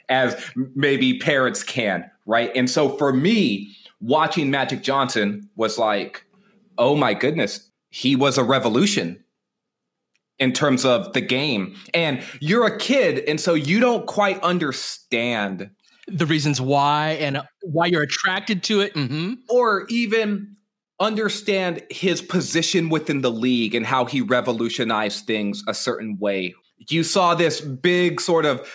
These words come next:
Speaker 1: lanky, long-legged player, like, taking these monstrous strides up the court and looking one way and passing another. Like I said, it made the game fun, but it made it something that's just like, there was this community of play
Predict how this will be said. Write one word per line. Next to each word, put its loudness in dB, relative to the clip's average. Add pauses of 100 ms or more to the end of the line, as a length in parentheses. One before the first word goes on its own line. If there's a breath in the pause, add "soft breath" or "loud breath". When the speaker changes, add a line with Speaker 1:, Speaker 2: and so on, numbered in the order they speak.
(100)
Speaker 1:
lanky, 0
long-legged 2
player, 0
like, 0
taking 0
these 2
monstrous 0
strides 0
up -2
the -2
court 0
and -2 (400 loud breath)
looking 0
one 2
way 0
and -2
passing -2
another. 0 (260 loud breath)
Like 0
I 0
said, -2
it -2
made 0
the -2
game -2
fun, 2
but 2
it 0
made 0
it -4
something -2
that's -4
just -8
like, 0 (200)
there -2
was -2
this -2
community 0
of -2
play 0